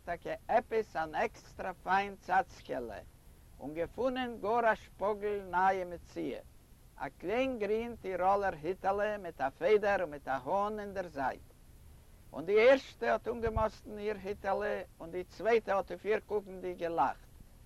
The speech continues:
דערנאך האט זי אומגעטאן איר היטעלע און די ערשטע האט שיר נישט געפלאצט פאר געלעכטער. ביז זיי זענען געפאלן אויף א פרישער חמצאה און זיך געביטן מיט זייערע שפילעכער. זיי אומגעמאסטן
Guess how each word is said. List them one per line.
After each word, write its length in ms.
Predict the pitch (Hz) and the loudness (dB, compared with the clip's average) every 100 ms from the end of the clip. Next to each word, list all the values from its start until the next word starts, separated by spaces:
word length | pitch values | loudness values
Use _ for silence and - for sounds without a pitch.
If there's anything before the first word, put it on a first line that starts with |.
| - - - - | -20 -20 -20 -12
דערנאך 360 | 127 185 254 | -8 -2 0
האט 140 | 226 - | 0 -2
זי 200 | 220 233 | 2 2
אומגעטאן 520 | 240 226 214 214 196 | 4 0 0 -4 -4
איר 240 | 214 233 214 - | 0 2 0 -4
היטעלע 540 | 208 - 208 214 220 220 - - - - - | -10 -2 2 4 2 0 -10 -20 -20 -20 -10
און 140 | 165 | -6
די 200 | 175 185 | -2 4
ערשטע 580 | 220 254 - - 185 185 | 6 6 4 -6 0 2
האט 220 | 170 175 | 4 0
שיר 260 | - 202 220 | -2 -2 0
נישט 280 | 208 185 175 | 0 -6 -8
געפלאצט 480 | 175 175 185 - | -6 2 2 2
פאר 160 | - 165 | -6 -8
געלעכטער. 680 | 160 160 143 120 - - - - - - - - - | -4 -2 -2 -4 -10 -18 -20 -20 -20 -20 -20 -20 -6
ביז 200 | - 247 | -2 0
זיי 180 | 240 233 | 2 4
זענען 300 | 220 220 220 | 4 2 2
געפאלן 500 | 208 202 196 214 214 | -6 -2 2 4 2
אויף 180 | 202 180 | -4 -2
א 60 | 165 | -2
פרישער 520 | 170 214 202 196 185 | -2 -4 -2 -4 -6
חמצאה 680 | 160 156 143 - 196 220 226 220 - - - - | -10 -10 -10 0 2 4 2 -2 -14 -20 -20 -12
און 120 | - | -8
זיך 180 | 165 175 170 | -2 -2 2
געביטן 440 | 170 208 226 202 | 2 4 2 0
מיט 180 | 214 196 | -6 -4
זייערע 320 | 190 185 185 | 2 2 2
שפילעכער. 760 | - - 190 190 139 - 80 - - - - - - - | -6 -6 0 0 0 -6 -12 -14 -20 -20 -20 -20 -20 -8
זיי 180 | 147 139 | -4 -4
אומגעמאסטן 920 | - 233 247 240 233 220 - - 226 | 0 2 2 6 4 4 -4 -12 -10